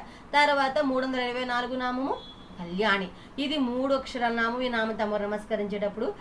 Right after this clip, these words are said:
"కళ్యాణి అయి నమః" అని చెప్పాలి. కళ్యాణి అంటే శుభలక్షణము కలది అని అర్థం. కళ్యాణ పదానికి శుభము అని, మంగళప్రదం అని అర్థాలు ఉన్నాయి. ఎప్పుడూ శుభలక్షణాలతో ఉండి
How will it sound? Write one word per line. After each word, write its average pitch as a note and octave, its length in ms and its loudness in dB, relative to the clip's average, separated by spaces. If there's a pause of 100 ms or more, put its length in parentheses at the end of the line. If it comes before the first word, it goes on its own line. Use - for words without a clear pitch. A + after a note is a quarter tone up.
(280)
"కళ్యాణి B3+ 540 2
అయి A3+ 120 2
నమః" G3+ 260 -2
అని G#3+ 120 -2
చెప్పాలి. F3+ 440 -6
కళ్యాణి A#3 500 2
అంటే B3+ 380 -2 (300)
శుభలక్షణము B3 580 0
కలది G#3+ 340 0
అని G#3+ 100 2
అర్థం. F#3 220 -6 (420)
కళ్యాణ C#4+ 540 4
పదానికి C4 440 2
శుభము B3+ 380 0
అని, C4 320 0 (380)
మంగళప్రదం B3 600 0
అని A#3+ 140 0
అర్థాలు G#3 380 2
ఉన్నాయి. F#3+ 580 -6
ఎప్పుడూ D4 440 2
శుభలక్షణాలతో C4 840 0
ఉండి B3 420 0